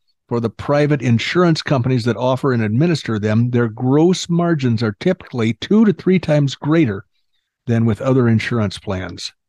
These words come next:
Let's see now. I, this, my printer belched when it was printing this. Prepaid Medicare, uh, Advantage quality ratings plunge as, I don't know where that came from. Medicare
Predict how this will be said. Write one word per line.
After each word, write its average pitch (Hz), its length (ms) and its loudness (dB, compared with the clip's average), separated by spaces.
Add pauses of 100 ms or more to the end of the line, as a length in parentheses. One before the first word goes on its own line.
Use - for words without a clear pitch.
(280)
Let's 143 240 0
see 127 320 0
now. 107 300 0
I, 113 420 0
this, 123 340 -6
my 107 160 -6
printer 101 580 -2 (280)
belched 113 720 -6 (120)
when 107 140 0
it 101 80 -8
was 101 160 -6
printing 120 400 -2
this. 101 200 -6 (360)
Prepaid 139 760 0 (460)
Medicare, 147 640 -2 (100)
uh, 113 320 -4
Advantage 127 420 -2
quality 143 420 0
ratings 107 400 -2
plunge 110 580 -2
as, 101 240 -4 (440)
I 123 240 -4
don't 98 140 -6
know 90 220 -14 (120)
where 113 220 -2
that 110 240 -2
came 104 220 -6
from. 98 240 -4 (420)
Medicare 127 680 2